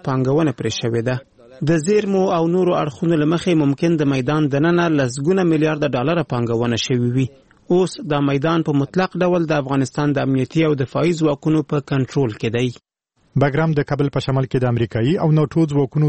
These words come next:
Speaker 2: تر ټولو ستره پوځي اډه وه، خو دغه ځواکونه له نږدې شل کلن حضور وروسته څه باندې دوې اونۍ مخکې په بشپړ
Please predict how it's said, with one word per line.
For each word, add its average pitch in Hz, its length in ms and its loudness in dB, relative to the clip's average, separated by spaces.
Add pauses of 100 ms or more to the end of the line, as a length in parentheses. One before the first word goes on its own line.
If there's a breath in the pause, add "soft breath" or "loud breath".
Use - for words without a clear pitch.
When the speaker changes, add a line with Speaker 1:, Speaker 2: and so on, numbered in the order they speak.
(140)
Speaker 2:
تر 131 180 2
ټولو 135 240 2
ستره 135 260 -2
پوځي 113 440 0
اډه 123 200 0
وه، 110 100 -2 (200)
خو 110 180 -4
دغه 113 220 0
ځواکونه 110 340 0 (400 loud breath)
له 151 160 0
نږدې 139 280 2 (180)
شل 135 240 -2
کلن 135 260 2
حضور 131 300 2
وروسته 156 400 0 (260 loud breath)
څه - 140 -4
باندې 147 300 2
دوې 147 200 0
اونۍ 143 240 2
مخکې - 360 -2
په 131 120 -2
بشپړ 147 300 -2